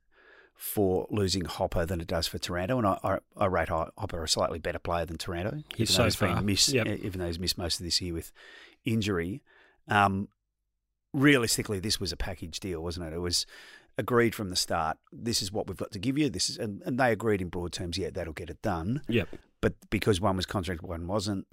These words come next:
Speaker 2: Yeah, they
Speaker 1: um,
Speaker 2: can't be considered in isolation about the fairness of the deal. You look
Speaker 1: No.
Speaker 2: at Hopper and Taranto, and they get twelve,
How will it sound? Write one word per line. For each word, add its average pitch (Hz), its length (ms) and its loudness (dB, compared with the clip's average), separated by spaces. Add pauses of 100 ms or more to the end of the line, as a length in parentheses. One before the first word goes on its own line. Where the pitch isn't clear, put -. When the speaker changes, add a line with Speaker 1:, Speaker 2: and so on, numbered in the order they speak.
Speaker 2:
Yeah, 135 160 6
they 120 80 4
Speaker 1:
um, 135 60 4
Speaker 2:
can't 165 240 4
be 123 100 0
considered 113 400 0
in 107 100 -2
isolation 107 580 -2
about 101 200 -2
the 101 80 -10
fairness 104 400 -2
of 113 60 2
the 104 60 -2
deal. 117 140 2
You 117 120 4
look 113 80 2
Speaker 1:
No. 104 80 6
Speaker 2:
at 85 80 2
Hopper 131 400 4
and 104 300 -2 (180)
Taranto, 117 420 2
and 113 100 2
they 107 80 -2
get 104 240 -4
twelve, 127 420 8